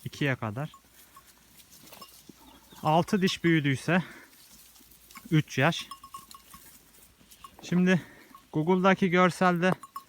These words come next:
gösterdiğine göre dört yaş diyor. Dişler böyle dökük, dökülmüş bir fotoğraf koymuş.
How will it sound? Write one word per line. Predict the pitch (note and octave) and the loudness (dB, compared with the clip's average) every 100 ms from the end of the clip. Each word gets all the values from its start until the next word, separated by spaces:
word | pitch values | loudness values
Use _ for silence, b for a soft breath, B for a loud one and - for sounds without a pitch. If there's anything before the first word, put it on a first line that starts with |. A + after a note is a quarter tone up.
| _ - - | _ -18 -2
gösterdiğine | F3 E3 - F3+ E3+ F3+ F3+ D#3+ | -2 -2 0 0 2 0 0 0
göre | C#3+ D#3 F#3+ B B - _ - - - - - - - F3 | 0 0 -2 B B -20 _ -20 -20 -20 -16 -16 -16 -6 2
dört | F#3 - | 2 2
yaş | E3 D3+ - | 0 0 -2
diyor. | D#3 F#3+ G3+ B B - | -2 2 0 B B -6
Dişler | D#3+ - F3 F3 D#3 | -6 -4 0 0 2
böyle | E3 F3+ D#3 | 0 0 2
dökük, | E3 - E3+ - - - - - - - | 0 0 -4 -6 -18 -20 -20 -20 -14 -2
dökülmüş | D#3+ - E3 D#3 - | -2 0 0 0 0
bir | D3+ C3+ - - | -4 -4 -12 -8
fotoğraf | C#3 - B2 A#2 | -6 -2 -4 -4
koymuş. | - A2+ C#3 - | -4 -2 -2 -6